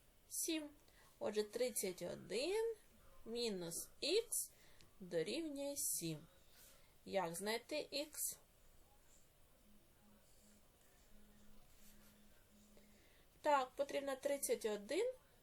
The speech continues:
відняти сім. Ікс дорівнює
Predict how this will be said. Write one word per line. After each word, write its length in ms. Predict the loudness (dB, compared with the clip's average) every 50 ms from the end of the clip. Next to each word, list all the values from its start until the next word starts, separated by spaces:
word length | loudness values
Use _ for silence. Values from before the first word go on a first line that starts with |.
| -20 -20 -20 -20 -20 -20 -20 -20 -20 -20 -20 -14 -6
відняти 540 | -4 -4 -2 0 2 2 2 2 2 0 2
сім. 460 | 2 2 0 0 -2 -4 -4 -4 -8 -12 -18 -20 -20 -20 -20 -20 -20 -20 -20 -20 -20 -20 -20 -20 -20 -20 -20 -20 -20 -20 -20 -20 -20 -20 -20 -20 -20 -20 -20 -20 -20 -20 -20 -20 -20 -20 -20 -20 -20 -20 -20 -20 -20 -20 -20 -20 -20 -20 -20 -18 -6
Ікс 380 | -2 0 0 0 0 0 -2 -4
дорівнює 960 | -2 -2 -2 -2 -2 -2 -4 -2 -2 -2 -2 -2 -2 -2 0 0 0 -2